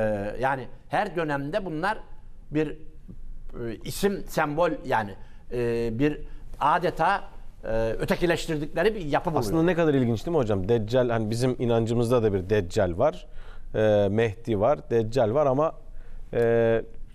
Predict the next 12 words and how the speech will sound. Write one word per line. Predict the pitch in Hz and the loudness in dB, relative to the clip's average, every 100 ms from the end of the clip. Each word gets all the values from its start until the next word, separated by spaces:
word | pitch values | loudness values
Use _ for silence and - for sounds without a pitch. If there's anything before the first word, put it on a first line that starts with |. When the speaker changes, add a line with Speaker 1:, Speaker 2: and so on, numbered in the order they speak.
| - - - - - - | -12 -10 -8 -8 -10 -2
Speaker 2:
tersten | 127 120 - 160 | 0 0 2 2
Speaker 1:
İşte | 151 | 2
Speaker 2:
bakıyorlar | 120 117 107 | 2 2 2
Speaker 1:
ilk | 98 | 4
Speaker 2:
onlara | 190 180 | 2 2
Speaker 1:
defa, | 170 185 214 | 0 -2 -4
Speaker 2:
işte. | - - - - - | -12 -16 -14 -12 -10
Speaker 1:
şimdi | 175 190 | -4 -2
ilk | 196 - | -2 -2
defa, | 175 147 127 117 160 - - - - - - - | 0 0 0 -2 -4 -8 -10 -10 -10 -10 -10 -4
e, | 120 117 110 107 - | 0 2 0 -2 -6
Kral | - 160 175 | 0 2 2